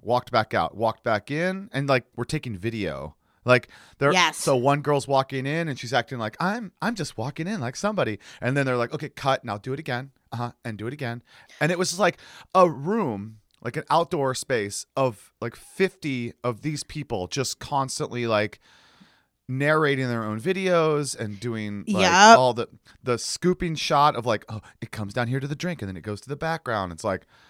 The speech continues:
Speaker 2: A hundred percent.
Speaker 1: I
Speaker 2: And, like, what's
Speaker 1: can't
Speaker 2: happening in the moment is basically, uh, irrelevant to, le-, to painting a story for later.
Speaker 1: Yes.
Speaker 2: That's what I've realized at a lot of these events.
Speaker 1: Yes.
Speaker 2: And I can't,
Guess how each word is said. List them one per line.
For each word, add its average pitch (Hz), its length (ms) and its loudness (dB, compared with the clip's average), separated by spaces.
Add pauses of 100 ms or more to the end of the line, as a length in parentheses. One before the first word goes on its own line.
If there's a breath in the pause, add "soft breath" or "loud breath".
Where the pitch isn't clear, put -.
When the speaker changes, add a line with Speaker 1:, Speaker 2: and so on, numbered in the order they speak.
(180)
Speaker 2:
A 240 120 4
hundred 247 420 2
percent. 247 160 2
Speaker 1:
I 170 460 8 (220 loud breath)
Speaker 2:
And, 269 100 8
like, 247 120 8
what's 285 220 10
Speaker 1:
can't 302 80 8
Speaker 2:
happening 277 300 8
in 254 80 8
the 247 80 10
moment 247 300 10
is 233 160 4
basically, 233 720 2
uh, 185 80 -4 (420 soft breath)
irrelevant 226 680 6
to, 220 160 4
le-, 196 160 0 (200)
to 202 320 0 (100)
painting 233 440 -2
a 202 40 -2
story 208 440 2
for 180 200 -6
later. 190 440 -4
Speaker 1:
Yes. 110 280 4
Speaker 2:
That's - 140 -2
what 202 80 0
I've 185 140 -2
realized 175 320 -4
at 170 80 -2
a 170 80 -4
lot 175 160 0
of 175 80 -6
these 185 200 -6
events. 185 340 0
Speaker 1:
Yes. 104 300 -2
Speaker 2:
And 262 100 8
I 233 60 6
can't, 302 240 2